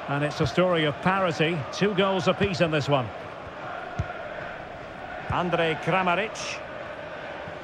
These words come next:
Mateo Kovacic.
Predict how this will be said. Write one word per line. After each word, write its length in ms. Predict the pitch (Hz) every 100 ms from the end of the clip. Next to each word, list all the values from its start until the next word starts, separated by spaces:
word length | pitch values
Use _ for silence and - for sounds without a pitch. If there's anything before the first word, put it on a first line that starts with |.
| - - - - - - - - - - - - - - - - - - -
Mateo 460 | 139 196 214 214
Kovacic. 580 | - 214 196 175 170 -